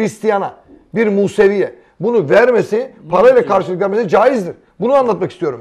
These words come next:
Speaker 1: ben.
Speaker 2: Evet, tamam hocam. Ben İbrahim Günger. Hocam, geyik
Speaker 1: Bir daha yanlış
Speaker 2: vurduğunuzda
Speaker 1: konuşuyor kelimesini
Speaker 2: İşte ya,
Speaker 1: anlamadan
Speaker 2: ya,
Speaker 1: söylemesi,
Speaker 2: o, o
Speaker 1: yan-, kendi yanlışını,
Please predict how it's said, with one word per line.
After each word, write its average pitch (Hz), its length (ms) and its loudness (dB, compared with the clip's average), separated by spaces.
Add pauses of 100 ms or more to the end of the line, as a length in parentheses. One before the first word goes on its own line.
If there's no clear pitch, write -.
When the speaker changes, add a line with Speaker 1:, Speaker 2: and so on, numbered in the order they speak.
(120)
Speaker 1:
ben. 190 60 -10
Speaker 2:
Evet, 160 200 -8 (100)
tamam 160 320 -10
hocam. 101 240 -18 (340)
Ben 196 140 -8
İbrahim 196 520 -8
Günger. 170 420 -10
Hocam, 160 460 -12
geyik 180 360 -10
Speaker 1:
Bir 180 160 -6
daha 247 160 -2
yanlış 190 220 -2
Speaker 2:
vurduğunuzda 208 240 -6
Speaker 1:
konuşuyor 196 400 -2
kelimesini 190 520 -2
Speaker 2:
İşte 262 160 -8
ya, 294 100 -2
Speaker 1:
anlamadan 220 560 0
Speaker 2:
ya, 185 60 0
Speaker 1:
söylemesi, 196 680 2 (220)
Speaker 2:
o, - 40 -10
o 139 40 -2
Speaker 1:
yan-, 180 240 4 (340)
kendi 175 300 -4
yanlışını, 226 720 -2